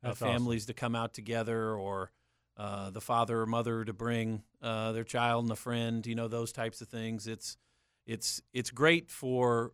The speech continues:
Speaker 2: for growing the game, but I think it's, it's even better for us as, uh, Players Championship employees to look around and see a bunch of kids there, uh, and to see 'em rolling down the hills. And,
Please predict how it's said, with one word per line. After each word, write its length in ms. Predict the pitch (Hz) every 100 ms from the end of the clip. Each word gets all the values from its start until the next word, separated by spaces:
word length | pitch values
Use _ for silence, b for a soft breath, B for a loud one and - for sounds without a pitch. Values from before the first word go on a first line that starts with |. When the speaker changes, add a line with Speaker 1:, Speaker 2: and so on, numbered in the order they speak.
| _
Speaker 2:
for 180 | - 117
growing 420 | 104 131 131 120
the 80 | 113
game, 460 | 110 120 120 127 117
but 140 | 113
I 60 | 113
think 160 | 113
it's, 280 | 110 - -
it's 420 | - 107 - - - -
even 260 | 135 117
better 320 | 101 117 120
for 460 | 107 120 110 107 101 _ _ _ _ -
us 480 | 123 127 - - - -
as, 640 | 110 110 107 101 - - -
uh, 260 | 110 107 104
Players 380 | - 123 117 -
Championship 600 | 117 113 113 104 120 113
employees 600 | 101 - 123 127 123 117
to 440 | - 123 110 107 120
look 200 | 123 123
around 380 | 117 117 117 110
and 180 | 110 107
see 220 | - 120
a 60 | 107
bunch 240 | 113 107
of 80 | 107
kids 320 | 123 113 101
there, 420 | 107 104 101 98 _ _ _ _ _ -
uh, 260 | 107 104 -
and 180 | 113 104
to 80 | 110
see 180 | 127
'em 120 | 120 110
rolling 340 | 117 117 117
down 240 | 117 117
the 80 | 117
hills. 640 | 117 113 113 113 113 107 104
And, 300 | 95 254